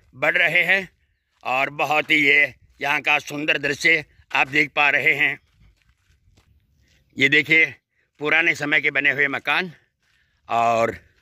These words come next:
हम बढ़ रहे हैं आगे समाधि स्थल की ओर।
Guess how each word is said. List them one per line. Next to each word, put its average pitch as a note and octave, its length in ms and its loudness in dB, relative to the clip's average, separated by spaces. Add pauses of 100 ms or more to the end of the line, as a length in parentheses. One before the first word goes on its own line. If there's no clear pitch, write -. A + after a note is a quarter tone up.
(1080)
हम D3+ 200 0
बढ़ C#3 140 2
रहे C#3+ 260 2
हैं D3 160 2
आगे B2+ 380 -2 (340)
समाधि C#3 380 -4
स्थल D3+ 240 -2
की C3+ 140 -8
ओर। F2+ 200 -6